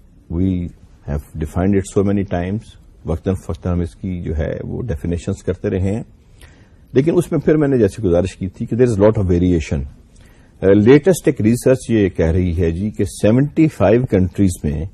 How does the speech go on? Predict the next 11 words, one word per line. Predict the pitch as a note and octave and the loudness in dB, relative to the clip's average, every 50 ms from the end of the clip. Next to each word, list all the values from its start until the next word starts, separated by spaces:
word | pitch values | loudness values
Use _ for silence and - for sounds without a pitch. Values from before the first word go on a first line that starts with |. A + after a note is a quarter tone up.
| - - - _ _ _ _ - - | -16 -20 -20 _ _ _ _ -20 -20
ففٹی | - - - - E3+ D3+ - - - - - A3+ G#3+ G2+ D2 - - - _ _ _ - - - - - - | -20 -6 2 4 4 4 4 -2 -8 -2 2 2 2 2 0 -8 -14 -20 _ _ _ -20 -20 -20 -12 -2 2
سے | A#2+ A2 | 4 4
زیادہ | G2 F2 F#2 F#2 A2 A#2+ A#2+ A2 | 4 4 4 4 6 6 6 4
ڈیفینیشنز | G#2+ F#2 - - F#2+ F2+ E2 - - G2 F2+ E2+ | 4 2 0 0 -2 -2 -2 -4 -4 -4 -4 -4
ہیں | G2+ B2+ - | -4 -6 -6
ایس | - - F2+ - - | -6 -8 -8 -4 -2
ایم | F2 E2+ | -2 -2
ایز | D#2 D2 D2 - | -2 -4 -6 -8
کی، | - - C#2 C#2+ - - - - _ _ _ _ _ _ _ _ _ _ _ - - - _ _ | -12 -14 -14 -14 -14 -16 -20 -20 _ _ _ _ _ _ _ _ _ _ _ -20 -20 -20 _ _
اس | - B2 A#2+ - | -6 -6 -4 0
لیے | - C#3+ C3+ C#3+ - | 2 2 2 2 0